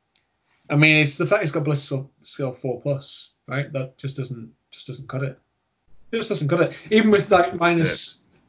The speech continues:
Speaker 1: minus three to hit disappearing out the game, it's not gonna do enough. I mean, you can probably run the Shadow Sword still and beat, and at least in, you know, semi-comp friendly games. It won't, it won't win a G T.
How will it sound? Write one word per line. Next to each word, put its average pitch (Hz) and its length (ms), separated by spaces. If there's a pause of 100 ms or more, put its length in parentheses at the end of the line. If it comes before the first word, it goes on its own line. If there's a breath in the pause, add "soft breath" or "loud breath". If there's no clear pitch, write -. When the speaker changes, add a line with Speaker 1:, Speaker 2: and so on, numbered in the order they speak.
(120)
Speaker 1:
minus 165 380
three 165 220
to 147 100
hit 147 260
disappearing 139 420
out 147 120
the - 40
game, 135 240
it's - 140
not 160 140
gonna 123 180 (260)
do 139 120
enough. 127 280 (520 loud breath)
I 151 80
mean, 151 320 (960 soft breath)
you 180 100
can 190 160
probably 208 240
run 185 120
the 175 60
Shadow 160 200
Sword 147 200
still 139 200
and 135 120
beat, 139 280
and 139 240
at 151 100
least 143 300
in, 135 140
you 131 100
know, 120 220
semi-comp 135 640
friendly 127 280
games. 113 320 (240 loud breath)
It 190 140
won't, 202 220 (220)
it 170 200
won't 147 340
win 131 140
a 120 80
G 120 120
T. 107 300